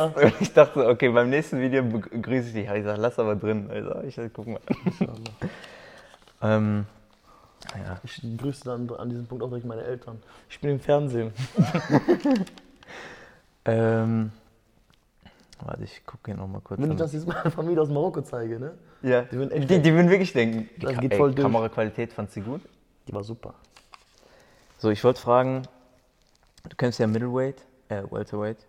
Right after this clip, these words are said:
Speaker 2: Ja.
Speaker 1: Äh, wie schwer fällt dir das, Gewicht zu cutten? Und auf wie viel, also wie viel Kilo cuttest du?
Speaker 2: Also anfangs hatte ich keine Schwierigkeiten,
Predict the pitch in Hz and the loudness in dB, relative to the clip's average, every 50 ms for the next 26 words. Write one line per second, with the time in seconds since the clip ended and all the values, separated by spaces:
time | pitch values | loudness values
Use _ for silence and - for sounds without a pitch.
0 | _ _ _ _ _ _ _ _ _ - 135 127 - _ _ _ _ _ _ _ | _ _ _ _ _ _ _ _ _ -16 -16 -16 -16 _ _ _ _ _ _ _
1 | _ _ _ - 107 101 101 101 98 98 98 98 98 95 92 95 98 95 101 107 | _ _ _ -8 -6 -6 -6 -6 -8 -8 -8 -8 -8 -10 -12 -14 -14 -10 -8 -6
2 | 113 110 - - 107 104 107 107 104 104 - - 101 98 - 98 95 95 98 - | -6 -6 -6 -4 -2 -2 0 -2 -4 -6 -6 -6 -6 -6 -6 -6 -8 -8 -8 -10
3 | - - 101 101 107 - - - - - - 90 - - 104 113 127 - - 107 | -14 -14 -12 -12 -12 -12 -14 -20 -18 -14 -16 -14 -14 -14 -14 -14 -14 -12 -10 -10
4 | 104 - - - 107 101 98 104 113 113 - - 113 107 104 - - _ _ _ | -10 -8 -8 -8 -8 -8 -6 -8 -8 -8 -6 -4 -4 -4 -6 -8 -12 _ _ _
5 | _ _ _ _ _ _ _ _ _ _ _ - - - - 107 104 101 98 113 | _ _ _ _ _ _ _ _ _ _ _ -20 -12 -8 -8 -6 -6 -6 -6 -8
6 | 110 - 113 104 - - 107 107 101 - - 101 - - - - - - - _ | -8 -8 -10 -12 -8 -8 -8 -8 -8 -8 -10 -12 -12 -14 -20 -20 -20 -20 -20 _
7 | _ _ _ _ _ _ _ _ _ _ _ - - - - - - - - - | _ _ _ _ _ _ _ _ _ _ _ -20 -20 -20 -20 -20 -20 -20 -10 -4
8 | - 160 160 131 - - 190 190 - 180 170 156 - 156 160 - - - 165 170 | 0 0 2 2 4 2 2 2 0 -2 -4 -4 -4 -6 -8 -8 -6 -4 -2 -2
9 | 160 151 - - 151 143 135 - - 135 131 127 151 160 | -2 -2 -2 0 0 0 -2 -2 -4 -4 -4 -4 -4 -6